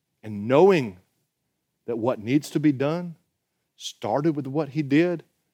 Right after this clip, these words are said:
today you have an opportunity to finally do something for God because of what he did for you.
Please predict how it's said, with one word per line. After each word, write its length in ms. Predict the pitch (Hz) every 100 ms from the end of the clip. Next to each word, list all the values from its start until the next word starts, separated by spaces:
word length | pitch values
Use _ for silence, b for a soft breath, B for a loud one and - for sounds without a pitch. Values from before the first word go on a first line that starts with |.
| _ _ _ _ _ -
today 580 | 123 117 151 113 95 _ _
you 140 | - 123
have 120 | 110
an 80 | 110
opportunity 520 | 113 - - 127 110
to 60 | 107
finally 420 | - 113 107 110
do 340 | 90 127 127
something 580 | 107 - - 117 - 101
for 260 | 85 120 113
God 400 | 98 117 95 90 _ _ _ -
because 320 | 110 113 95
of 60 | 98
what 260 | 101 110
he 120 | 92
did 260 | 98 101 92
for 140 | -
you. 220 | 95 90